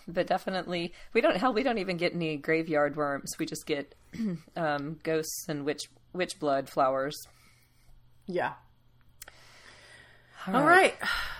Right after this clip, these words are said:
Speaker 2: So, uh, what, oh, my, oh, it's my turn to,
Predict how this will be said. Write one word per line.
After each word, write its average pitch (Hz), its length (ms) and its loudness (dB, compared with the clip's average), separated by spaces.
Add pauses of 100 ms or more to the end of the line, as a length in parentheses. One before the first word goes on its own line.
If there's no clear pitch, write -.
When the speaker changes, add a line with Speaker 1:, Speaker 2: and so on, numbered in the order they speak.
(520)
Speaker 2:
So, 233 560 0
uh, 220 460 -2
what, 208 300 -8
oh, 208 280 -6
my, 202 140 -10
oh, 190 40 -4
it's 190 180 -10
my 208 120 -6
turn 180 240 -6
to, 156 160 -10